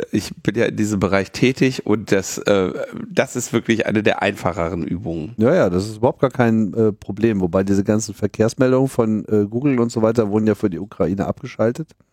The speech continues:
Speaker 1: Ja, aber die Mobilfunknetze, solange, äh, also würdest ja davon ausgehen,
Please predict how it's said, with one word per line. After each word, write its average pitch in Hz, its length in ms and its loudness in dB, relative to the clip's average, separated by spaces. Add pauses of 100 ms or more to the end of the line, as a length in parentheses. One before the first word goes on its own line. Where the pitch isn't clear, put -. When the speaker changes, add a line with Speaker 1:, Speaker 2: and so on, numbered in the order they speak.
(920)
Speaker 1:
Ja, 131 200 2
aber 98 140 -2
die 98 100 0
Mobilfunknetze, 101 920 0
solange, 95 800 2
äh, - 400 -8
also 120 180 -6 (340)
würdest 87 260 0
ja 85 60 0
davon - 280 -4
ausgehen, 90 500 -2